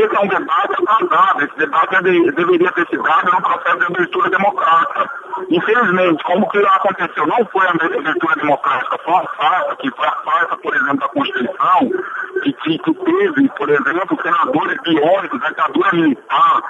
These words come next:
que não foram eleitos e sindicados, por exemplo, ou seja, isso já desqualifica a Constituição, né? Esse debate, infelizmente, por conta dessa característica da, da, do processo constituinte,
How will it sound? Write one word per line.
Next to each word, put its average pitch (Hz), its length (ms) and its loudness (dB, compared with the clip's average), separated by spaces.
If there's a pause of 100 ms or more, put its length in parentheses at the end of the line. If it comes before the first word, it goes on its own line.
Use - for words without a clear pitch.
(180)
que 170 60 -2
não 180 220 2
foram 190 360 4
eleitos 160 480 2
e 135 180 -4
sindicados, - 760 0
por - 160 0
exemplo, - 580 0
ou - 140 0
seja, - 300 2 (400)
isso 190 340 2
já 190 140 0
desqualifica 185 640 -2
a - 40 -4
Constituição, 160 760 2 (580)
né? - 340 2
Esse 196 300 0
debate, 196 560 2
infelizmente, 208 720 2
por - 120 0
conta 208 300 0
dessa 185 260 0
característica 175 760 0
da, 156 180 4
da, 147 240 0
do 139 200 -2
processo - 640 -2
constituinte, 156 920 0